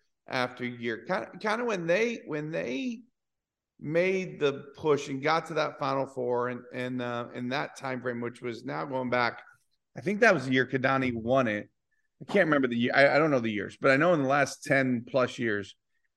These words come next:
they have been to the top of the S E C, and they've been first, second, third. I don't think they've been lower than fourth. And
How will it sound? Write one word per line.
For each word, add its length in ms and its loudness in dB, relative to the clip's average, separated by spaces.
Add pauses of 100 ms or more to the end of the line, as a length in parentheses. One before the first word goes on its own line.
they 200 6
have 280 6
been 560 2 (320)
to 140 6
the 140 6
top 300 4
of 120 0
the 160 2
S 200 0
E 80 -4
C, 440 -6 (400)
and 200 2
they've 120 6
been 160 2
first, 340 4
second, 420 2
third. 280 6
I 100 6
don't 220 2
think 160 -4
they've 120 0
been 140 -4
lower 240 2
than 160 -8
fourth. 300 -8 (680)
And 480 2